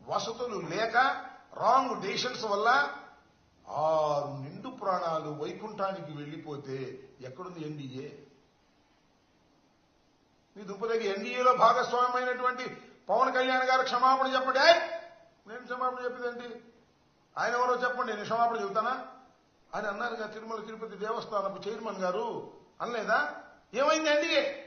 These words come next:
మానవ తప్పిదం కాదా అని అడుగుతా ఉన్నా. మానవ తప్పిదంతో ఇవాళ తిరుమలలో జరుగుతున్నటువంటి ఘోరాలను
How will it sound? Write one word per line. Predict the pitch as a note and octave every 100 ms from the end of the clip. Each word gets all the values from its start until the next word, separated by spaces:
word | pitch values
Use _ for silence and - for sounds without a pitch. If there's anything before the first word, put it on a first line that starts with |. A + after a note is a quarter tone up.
| - - _ _ _ _ _ _
మానవ | F#3 C4+ C#4+ C#4+
తప్పిదం | C#4+ C#4+ C#4+
కాదా | C4+ D4
అని | D#4+
అడుగుతా | D#4+ D#4 C#4+
ఉన్నా. | C4 D3+ A2+ - - - _ _
మానవ | E3 A#3 C4+ C4 C4 C4 B3
తప్పిదంతో | A#3+ B3+ B3+ B3+ B3+ B3+ B3+ - - - - -
ఇవాళ | F#3 B3+ B3+
తిరుమలలో | - A#3+ B3+ B3+ B3+ B3+
జరుగుతున్నటువంటి | A#3+ B3 B3+ B3+ B3 B3+ B3+ B3+ B3+ -
ఘోరాలను | C4 C#4+ D4 D4 C4 G#3